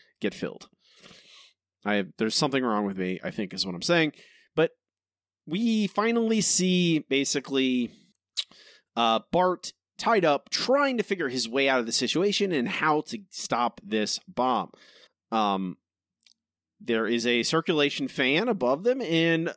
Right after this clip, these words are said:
Bart sees there is a hot dog water pipe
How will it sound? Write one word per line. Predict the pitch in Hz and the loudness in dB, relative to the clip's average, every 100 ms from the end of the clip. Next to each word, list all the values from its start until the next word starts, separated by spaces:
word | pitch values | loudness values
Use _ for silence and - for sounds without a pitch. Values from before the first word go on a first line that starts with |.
| _ | _
Bart | 135 147 165 - | -4 -2 0 -2
sees | - 175 143 | -2 -2 0
there | 139 | 2
is | 139 135 | 2 0
a | |
hot | 123 - 226 233 156 | -2 0 0 0 0
dog | 165 160 165 170 160 _ _ _ _ | 2 4 2 0 -4 _ _ _ _
water | - 107 101 101 123 - - | 0 0 2 0 -4 -6 -16
pipe | - 254 139 | -2 0 0